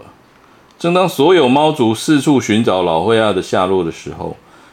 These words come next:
迪米特与鲁琳娜绘声绘影地叙述着麦卡维蒂。他不但个性好逞斗凶狠，好逞凶斗狠，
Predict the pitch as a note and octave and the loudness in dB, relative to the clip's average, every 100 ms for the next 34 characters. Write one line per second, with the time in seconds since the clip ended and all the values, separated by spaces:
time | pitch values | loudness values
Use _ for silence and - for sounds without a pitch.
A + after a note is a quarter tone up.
0 | _ _ _ C#3+ G3 F3 A2+ E3+ E3 B2+ | _ _ _ 0 2 2 0 2 2 4
1 | G#2+ G2+ G2 F2+ F#2+ A#2 B2+ G#2 - F3 | 0 0 0 0 0 0 0 -2 0 0
2 | C3 - C#3+ C#3 D3 G#2+ D#2+ D2+ D2+ D#2+ | 2 0 -2 0 0 0 -2 -6 -4 -6
3 | - - - _ - - C#3+ B2 B2+ G#2 | -6 -16 -20 _ -10 -2 0 2 0 0
4 | G2 B2 F2+ D#2+ D2 D2+ - D2 - - | 0 -2 -2 -2 -2 -4 -8 -14 -16 -20
5 | - E3 F3 - - - - - C#3 D3+ | -4 -2 -2 -10 -20 -20 -20 -4 -2 0
6 | F3+ C#3+ B2 - - - - - F#3 D3 | 2 0 -2 -12 -20 -20 -10 0 4 4
7 | - E3 A#2 F#2+ - - - - - F#3 | 2 2 2 0 -8 -20 -20 -20 -4 0
8 | D#3 G#2+ - F2+ D#2+ D2+ - - - - | 2 0 -2 -4 -4 -8 -16 -20 -6 -2
9 | B2+ G#2 C3 A#2+ A#2+ F#2 B1 - _ _ | -2 -2 -2 -2 -4 -6 -10 -18 _ _
10 | _ _ _ - _ _ _ _ _ _ | _ _ _ -20 _ _ _ _ _ _
11 | _ - D#3+ B2 G2 - E2 C#2+ - C3 | _ -4 0 2 0 -4 -6 -8 -4 -2
12 | A#2+ B2 D3 A#2+ E2 - B1 | 0 -2 0 0 -2 -8 -14